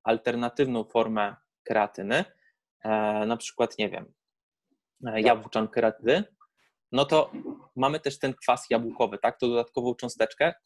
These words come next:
Speaker 1: która zabiera nam z tego jednego grama tego proszku część miejsca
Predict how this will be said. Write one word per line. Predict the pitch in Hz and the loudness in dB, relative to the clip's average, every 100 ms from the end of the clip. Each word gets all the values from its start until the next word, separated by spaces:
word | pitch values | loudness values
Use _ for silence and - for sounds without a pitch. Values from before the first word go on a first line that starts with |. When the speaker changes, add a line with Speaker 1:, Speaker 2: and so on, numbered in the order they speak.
| - | -2
Speaker 1:
która | 147 - - | 0 0 -2
zabiera | - 117 131 139 117 | -2 2 4 2 2
nam | 110 104 | -4 -8
z | |
tego | - 107 113 | -10 -4 -2
jednego | 113 117 113 | -2 -4 -4
grama | 113 113 110 | -2 -2 -2
tego | 110 113 | -4 -4
proszku | - 113 - - 220 - _ _ _ _ _ | -2 -4 -2 2 0 0 _ _ _ _ _
część | - 139 151 - - _ _ - | 0 0 -2 -10 -16 _ _ -6
miejsca | 120 117 - 120 117 | -2 -2 -2 2 2